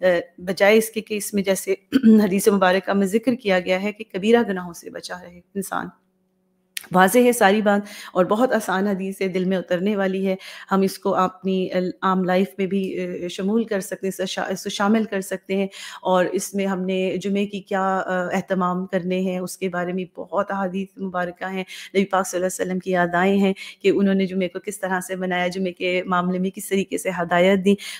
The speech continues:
तो इंशाल्लाह ताला बाजी, अ, महफूज खालिद की तरफ जाएंगे और उनसे पूछेंगे कि जी इंशाल्लाह ताला जुमे के मुबारक, अ, दिन के लिए आपके पास क्या मौजूद है इंशाल्लाह?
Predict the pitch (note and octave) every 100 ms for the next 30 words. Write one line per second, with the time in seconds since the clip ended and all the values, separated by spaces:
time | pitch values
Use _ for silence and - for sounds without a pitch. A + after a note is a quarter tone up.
0 | - A3 A3 G#3+ A3+ A3+ A3 G#3+ G3+ G3+
1 | G#3+ G#3+ F#3 F#3+ F#3 F#3+ F#3+ A3 A3 F#3
2 | G3 G3 F#3+ F#3+ F3 F3+ G#3 G3 F#3 F#3
3 | F3+ G3 F3+ - F#3 F3+ E3 F#3 F3 F3+
4 | F#3 F3+ F3+ F3 F3 F3 F3 - G3 G#3
5 | G3+ - - _ F#3+ F#3 F3 F3 F3 -
6 | E3 F3 F3+ F3 - E3+ G#3+ G#3 F#3+ E3
7 | E3+ E3+ - - - F#3 G3+ G3 F#3 E3+
8 | F3 - - F3+ E3+ - - - - -
9 | - -